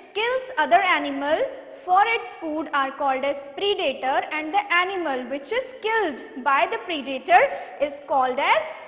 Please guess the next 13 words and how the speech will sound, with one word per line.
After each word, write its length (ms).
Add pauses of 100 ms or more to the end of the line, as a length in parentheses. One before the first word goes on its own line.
(140)
prey. 380
Okay. 500 (260)
Now 160
the 120 (100)
third 240
category 440
is 220 (220)
omnivores. 840 (100)
Animals 720
that 320
eat 340
both 380
plants 440